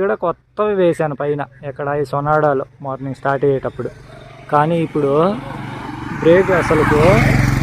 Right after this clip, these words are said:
పట్టుకుంటే ఇలా చూడు మొత్తం అరిగిపోయి బయటకు వచ్చేసింది ఈ ఫ్రేమ్. అంతలా ఉందండి మొత్తం అసలుకు ఫ్రేమ్, ఆ, అలా ఉంటుంది.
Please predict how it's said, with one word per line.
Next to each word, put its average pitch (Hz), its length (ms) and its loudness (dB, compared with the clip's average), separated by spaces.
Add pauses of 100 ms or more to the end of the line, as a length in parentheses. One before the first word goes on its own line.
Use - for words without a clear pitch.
(540)
పట్టుకుంటే 202 480 4
ఇలా 165 140 2 (160)
చూడు 175 280 0 (120)
మొత్తం 170 440 -4
అరిగిపోయి 196 500 4
బయటకు 196 360 2
వచ్చేసింది 147 480 -4
ఈ 131 40 -6
ఫ్రేమ్. 139 280 -14 (2250)
అంతలా 160 360 0
ఉందండి 165 400 -2
మొత్తం 139 480 -8 (140)
అసలుకు 147 440 -2
ఫ్రేమ్, 170 320 0 (140)
ఆ, 156 220 2
అలా 147 180 4
ఉంటుంది. 147 460 -2